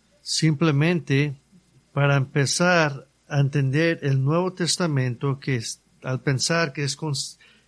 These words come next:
consistente con el Antiguo Testamento.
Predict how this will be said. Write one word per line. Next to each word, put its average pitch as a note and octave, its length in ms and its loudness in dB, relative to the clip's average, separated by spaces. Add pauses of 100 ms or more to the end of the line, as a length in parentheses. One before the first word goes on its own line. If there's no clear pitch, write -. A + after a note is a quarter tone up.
(120)
consistente D3 920 -2
con C#3 220 0
el C3 160 4
Antiguo C3+ 400 0
Testamento. C#3 760 -2